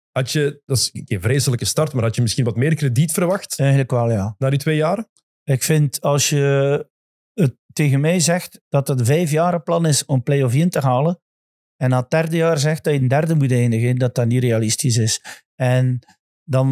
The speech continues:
Speaker 2: mag je al eigenlijk van geluk spreken dat alles, eh, sportief zo goed meegevallen is. Maar ze hebben spelers kunnen verkopen, ze hebben, ehm, de boel kunnen laten draaien, ze hebben de ploeg kunnen verstevigen.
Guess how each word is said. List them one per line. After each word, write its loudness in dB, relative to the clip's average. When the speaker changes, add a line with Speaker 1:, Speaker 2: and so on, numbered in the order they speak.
Speaker 2:
mag 2
je 2
al 0
eigenlijk 2
van 0
geluk 2
spreken -2
dat 0
alles, 0
eh, 0
sportief -2
zo 0
goed 2
meegevallen 2
is. -2
Maar -2
ze 2
hebben 2
spelers 0
kunnen 0
verkopen, 0
ze -2
hebben, 2
ehm, 2
de -2
boel 2
kunnen -2
laten 0
draaien, 2
ze 2
hebben 2
de 0
ploeg 0
kunnen 0
verstevigen. 0